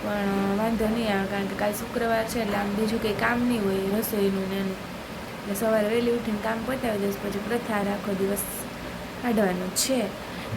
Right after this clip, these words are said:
તો હવે ફટાફટ લચ્છી ખાઈને સૂઈ જાઉં, કારણ કે મને નીંદર આવે છે અને સવારે વહેલું ઉઠવું પડશે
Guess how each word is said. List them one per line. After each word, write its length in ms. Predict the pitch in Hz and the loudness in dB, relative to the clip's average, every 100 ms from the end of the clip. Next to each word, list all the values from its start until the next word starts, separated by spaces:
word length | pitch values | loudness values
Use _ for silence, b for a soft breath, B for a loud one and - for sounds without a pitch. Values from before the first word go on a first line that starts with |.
| - | -2
તો 60 | |
હવે 220 | 202 208 208 | 0 0 0
ફટાફટ 520 | 226 226 220 214 214 | -2 -4 -2 -2 0
લચ્છી 260 | 226 240 | 0 2
ખાઈને 380 | 233 233 226 208 | 0 0 0 0
સૂઈ 200 | 196 233 | 0 2
જાઉં, 220 | 226 226 | 2 2
કારણ 120 | 208 190 | 0 0
કે 140 | 190 | 0
મને 220 | 202 240 | 0 2
નીંદર 380 | 233 233 233 233 | 2 0 0 0
આવે 180 | 233 240 | 0 0
છે 140 | 240 | 0
અને 140 | 220 202 | 0 0
સવારે 340 | 208 202 202 | 0 0 0
વહેલું 300 | 202 214 233 | 0 0 0
ઉઠવું 280 | 233 233 226 | 0 0 -2
પડશે 320 | 226 220 240 | -2 -2 -4